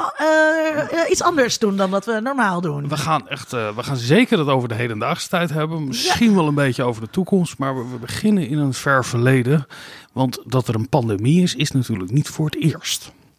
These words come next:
Speaker 1: Je moet even zeggen naar wie we gaan luisteren.
Speaker 2: Oh. We gaan luisteren naar, eh, dokter Frank Brandsma. Eh,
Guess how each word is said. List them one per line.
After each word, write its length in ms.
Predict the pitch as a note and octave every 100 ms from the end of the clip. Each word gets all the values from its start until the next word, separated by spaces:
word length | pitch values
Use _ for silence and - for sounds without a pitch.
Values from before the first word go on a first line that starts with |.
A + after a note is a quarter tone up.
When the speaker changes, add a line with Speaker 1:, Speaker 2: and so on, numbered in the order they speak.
| _
Speaker 1:
Je 120 | -
moet 100 | A#3
even 160 | C4+ -
zeggen 200 | C4+ A#3+
naar 100 | A3
wie 100 | G#3+
we 60 |
gaan 120 | G3+ F#3
luisteren. 440 | F3+ F3 - D3+ -
Speaker 2:
Oh. 180 | - - _ _ -
We 60 |
gaan 160 | A#2+ C#3+
luisteren 560 | B2+ A#2 D3+ C#3 A#2+ A2
naar, 220 | G2+ G2
eh, 100 | G2
dokter 260 | E3 - C#3
Frank 380 | A#2 F2+ - - -
Brandsma. 720 | C3 F3+ - G3 A3 D#3 -
Eh, 600 | A#2+ A2+ G#2+ G2+ G2+ G2